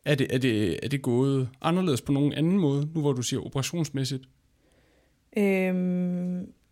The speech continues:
Speaker 2: nej, altså, det er nok mere for at sige, at det... Øhm, altså, jeg har også haft det rigt-, altså, været meget træt og været sådan lidt skidt nogle dage og sådan nogle ting. Så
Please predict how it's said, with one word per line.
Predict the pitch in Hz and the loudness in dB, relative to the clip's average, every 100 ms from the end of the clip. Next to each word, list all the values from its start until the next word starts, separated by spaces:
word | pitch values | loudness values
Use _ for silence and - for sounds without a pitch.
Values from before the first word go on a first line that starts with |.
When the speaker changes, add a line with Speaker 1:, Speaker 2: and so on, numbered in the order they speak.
| - | -4
Speaker 2:
nej, | 180 190 208 | -2 0 -2
altså, | 185 180 170 170 - - - _ _ - | -2 -2 -2 -2 -8 -20 -20 _ _ -2
det | 214 | 2
er | |
nok | 202 196 | 4 4
mere | 202 202 | 4 4
for | 196 | 2
at | 196 | 2
sige, | - 202 202 | 2 2 2
at | 180 - | 2 -2
det... | 175 170 175 170 | 0 2 2 0
Øhm, | 170 170 170 - _ _ _ _ _ - - | 0 -4 -6 -10 _ _ _ _ _ -20 -6
altså, | 190 175 | 0 0
jeg | 170 | 2
har | 185 | 2
også | 185 | 2
haft | 190 196 | 0 2
det | 160 - - | 0 0 -2
rigt-, | 185 180 - | -4 -4 -4
altså, | 180 180 165 | -4 -4 -6
været | - 165 | -2 0
meget | 160 175 | 0 -2
træt | - 208 - - | -2 -4 -6 -4
og | 165 170 165 - - _ - | -2 -2 -6 -10 -20 _ -4
været | 170 170 | -2 -2
sådan | 170 | -4
lidt | 165 165 | -6 -6
skidt | - 240 233 - | -4 -4 -4 -2
nogle | 165 165 | -4 -4
dage | 160 170 | -4 -4
og | 175 | -4
sådan | 170 | -6
nogle | 170 | -6
ting. | 170 - - _ _ _ _ _ | -6 -8 -12 _ _ _ _ _
Så | - 170 160 | -6 -4 -4